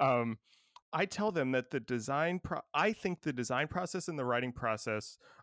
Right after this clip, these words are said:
are actually almost the same thing. Both design and writing are a way to form ideas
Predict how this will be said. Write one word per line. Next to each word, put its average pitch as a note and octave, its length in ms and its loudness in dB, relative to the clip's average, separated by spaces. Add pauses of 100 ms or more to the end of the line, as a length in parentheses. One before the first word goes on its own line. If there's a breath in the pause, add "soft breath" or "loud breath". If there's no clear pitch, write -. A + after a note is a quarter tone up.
are B2 200 2
actually C#3 680 0 (160)
almost B2+ 440 2
the A#2+ 80 -4
same G#2 240 -2 (100)
thing. G2 280 -10
Both C#3+ 340 0
design C#3 560 0
and B2 260 0
writing B2 480 -2 (460 soft breath)
are B2 300 4
a B2 160 0
way B2 340 0 (120)
to A#2+ 460 0 (360)
form E3+ 680 4
ideas C3+ 840 0